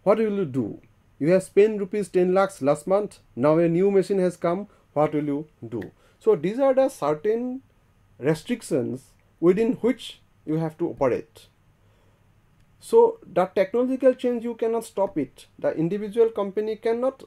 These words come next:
stop any technological advancement. It have to adopt or it have to change its policies according to the changing pattern of business environment. Another example,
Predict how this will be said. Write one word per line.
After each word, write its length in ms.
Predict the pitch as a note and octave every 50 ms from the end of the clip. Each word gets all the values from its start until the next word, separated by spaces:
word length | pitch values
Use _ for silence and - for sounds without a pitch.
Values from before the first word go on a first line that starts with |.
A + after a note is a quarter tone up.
| -
stop 360 | - - - F#3+ F#3 F#3+ - _ -
any 340 | F3+ G3 G#3+ A3 A3+ - - _ -
technological 560 | F3 D3+ - - F3 E3+ D#3+ E3 E3 F3 E3+
advancement. 720 | E3 D#3+ D3 E3 F3+ E3 D#3+ - - G2 - - - _ _ _ _ _ _ _ _ _ - - - - -
It 160 | - C#3+ C3+
have 200 | D3 D#3 D#3 D#3 -
to 220 | D#3+ D#3+ D#3 - _ -
adopt 480 | B2 C#3 F#3 G3 B3+ - _ _ - _ _ _ _ _ _ _ _ _ _ _ _ _ _ _ _ _
or 140 | - C3 C#3+
it 140 | D3+ C#3+ C#3
have 140 | D#3 D3 -
to 100 | D#3+ D3+
change 320 | D#3 - F#3 F3+ F3+ E3
its 120 | D#3+ D3+ -
policies 520 | - C#3+ C#3 C#3 C#3 C3 - D#3+ E3 - -
according 460 | C3+ B2+ - C3+ B2+ B2 C3 B2+ A#2+
to 120 | B2 A#2+
the 220 | A2+ A#2 D3 A#3 - _ _ _ _ _ _
changing 400 | - C#3 C3+ C3 C3+ C#3 C#3 C3
pattern 520 | - C3 B2 - D3 D3 D#3 G3+ A#3 - -
of 320 | - A#2+ B2 C#3 D#3+ E3 C#3+
business 400 | A#2+ A2 G#2 - B2 C#3+ D3+ - -
environment. 720 | C3 A#2 G#2 G2+ E2+ - - - - - - - - _ _ _ _ _ _ _ _ _ - - _ _ _ _ _ _ _ _ _ _ _ _ _ _ _ _ _ _ _ _ _ -
Another 280 | F#3 A#3+ C#4+ C#4 C4+
example, 640 | F#3 D3+ B2 B2 B2 A2+ G2+ - A#2+ B2+ C#4 F4 D4+